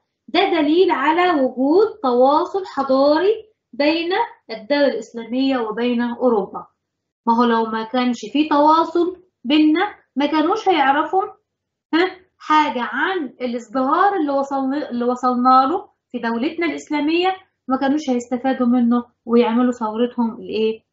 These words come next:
الصناعية. طيب، تعالوا نشوف كده إزاي المسلمين نظموا الصناعة.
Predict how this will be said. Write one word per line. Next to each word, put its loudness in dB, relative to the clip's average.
الصناعية. -6
طيب، -2
تعالوا 2
نشوف 2
كده 2
إزاي 0
المسلمين 0
نظموا 0
الصناعة. -2